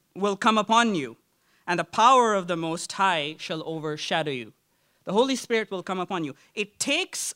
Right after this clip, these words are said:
a person to birth another person.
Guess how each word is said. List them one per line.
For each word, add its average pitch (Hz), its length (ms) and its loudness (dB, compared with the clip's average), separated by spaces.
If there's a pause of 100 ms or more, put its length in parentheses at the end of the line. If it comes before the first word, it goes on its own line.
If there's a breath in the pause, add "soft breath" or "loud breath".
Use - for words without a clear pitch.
a 262 60 -2
person 202 800 -4 (160)
to 220 100 -6
birth 190 540 -2 (160)
another 180 480 -4 (160)
person. 190 400 -6